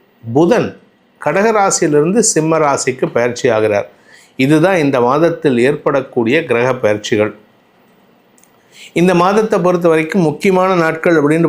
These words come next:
பார்த்தீங்கன்னா, ஆடி பதினெட்டு ஆகஸ்ட் மூணாம் தேதி வருது. அதுக்கப்புறம் வந்து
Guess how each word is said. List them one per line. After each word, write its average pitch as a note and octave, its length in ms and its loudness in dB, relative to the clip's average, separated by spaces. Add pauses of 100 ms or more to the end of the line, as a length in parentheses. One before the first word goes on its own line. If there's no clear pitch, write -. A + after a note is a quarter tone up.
பார்த்தீங்கன்னா, C#3 460 -2 (100)
ஆடி F#3+ 360 0
பதினெட்டு D#3+ 480 0
ஆகஸ்ட் D#3+ 380 2
மூணாம் D3+ 400 0
தேதி C3 260 2
வருது. B2 380 2 (380)
அதுக்கப்புறம் C#3 640 0
வந்து C#3+ 260 2